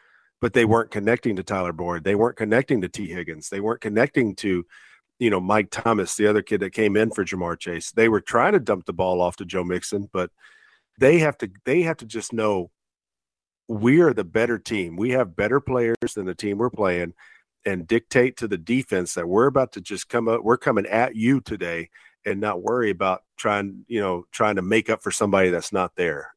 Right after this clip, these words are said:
And when they figure that out, and when Joe Burrow figures out that, listen, I can trust these other guys too, 'cause they're just as good, uh,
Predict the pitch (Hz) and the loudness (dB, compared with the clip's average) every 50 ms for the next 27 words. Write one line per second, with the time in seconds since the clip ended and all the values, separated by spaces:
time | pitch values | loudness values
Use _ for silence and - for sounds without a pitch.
0 | _ 92 90 90 87 82 80 87 - _ _ - - - - _ _ 98 104 107 | _ -6 -6 -4 -4 -6 -8 -12 -14 _ _ -20 -20 -20 -20 _ _ 2 4 6
1 | 113 123 123 - 143 120 120 104 101 104 110 113 117 117 117 98 95 98 95 95 | 6 4 4 4 4 4 4 4 4 4 4 4 2 2 2 0 -4 -6 -2 0
2 | 113 117 117 113 107 110 113 107 - 110 104 104 104 98 92 104 101 98 98 95 | 0 2 2 2 2 2 2 2 0 -2 -2 -2 -2 -2 0 0 2 2 0 -2
3 | - _ _ _ _ _ _ _ - 98 92 92 - - _ _ _ _ _ _ | -6 _ _ _ _ _ _ _ -2 0 0 0 -2 -4 _ _ _ _ _ _
4 | _ _ - 120 110 - 92 87 90 104 - 120 95 - - - 127 123 - - | _ _ -8 -8 -6 -4 -4 -2 -2 -2 -2 -2 -4 0 2 2 4 4 2 -2
5 | 107 92 90 104 117 123 104 87 98 92 90 85 - - - 123 113 92 - - | -6 0 2 2 2 2 0 0 0 -2 -2 -4 -6 -4 -2 -2 -2 -2 -4 -8
6 | 87 78 104 107 107 104 113 104 - - 87 - - - 110 117 104 85 82 85 | -8 -4 -2 -4 -2 -2 -4 -6 -6 -10 -14 -12 -4 0 0 2 2 0 -4 -8
7 | _ _ _ _ _ _ _ _ _ _ _ - - 101 92 92 92 95 95 | _ _ _ _ _ _ _ _ _ _ _ -14 -8 -6 -4 -2 -2 -4 -4